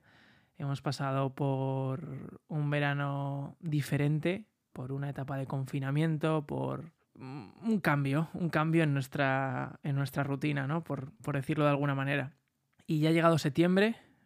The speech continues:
aunque no sé si me estarás escuchando en septiembre, pero ya ha llegado septiembre. Y a partir de ahora habrá nuevo episodio cada domingo. Hemos cambiado al domingo porque pienso que,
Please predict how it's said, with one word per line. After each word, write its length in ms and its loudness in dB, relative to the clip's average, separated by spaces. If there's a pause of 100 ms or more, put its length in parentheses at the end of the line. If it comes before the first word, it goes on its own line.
aunque 480 -6
no 120 -4
sé 100 -4
si 100 -2
me 60 -2
estarás 240 -6
escuchando 360 -8
en 60 -4
septiembre, 580 -4
pero 300 -2 (320)
ya 200 4
ha 40 6
llegado 280 4
septiembre. 540 0 (500)
Y 120 4
a 60 6
partir 300 4
de 80 6
ahora 440 6
habrá 300 0
nuevo 220 2
episodio 640 0
cada 240 4
domingo. 580 0 (460)
Hemos 240 -2
cambiado 500 0
al 580 -4
domingo 360 0
porque 260 -6
pienso 400 -6
que, 440 -8